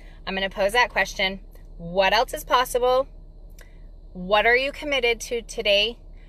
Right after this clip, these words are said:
How do you get to at least take one step towards your commitments?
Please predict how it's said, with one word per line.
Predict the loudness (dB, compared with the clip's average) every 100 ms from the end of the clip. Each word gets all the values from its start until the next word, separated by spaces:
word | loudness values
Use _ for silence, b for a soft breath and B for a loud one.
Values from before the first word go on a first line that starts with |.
| b
How | -6 0 2
do | 2
you | 0 -2
get | 2 2 0
to | -4 -4 0
at | 2 2
least | -2 -6 -6 -8 -12 -16
take | -4 -2 -2 -8
one | -8 -2 -2 -2
step | -6 -4 -4 -6
towards | -6 0 0 0
your | -4
commitments? | -4 -6 -6 -8 -14 -16